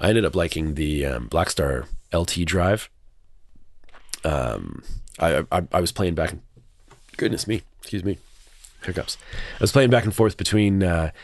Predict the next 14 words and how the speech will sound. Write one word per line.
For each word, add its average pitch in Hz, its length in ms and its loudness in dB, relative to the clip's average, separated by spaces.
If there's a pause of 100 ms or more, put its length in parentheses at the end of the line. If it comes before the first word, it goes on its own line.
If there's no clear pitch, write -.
(180)
the 101 100 4
L 104 80 6
T 113 160 4
drive, 92 600 4 (400)
um, 73 320 0
an 87 100 2
O 90 80 4
C 92 240 2
D, 82 440 2 (560)
and, 80 680 0
uh, 62 840 -2 (340)
a 80 40 -4
Bogner 80 680 0
Burnley. 101 460 2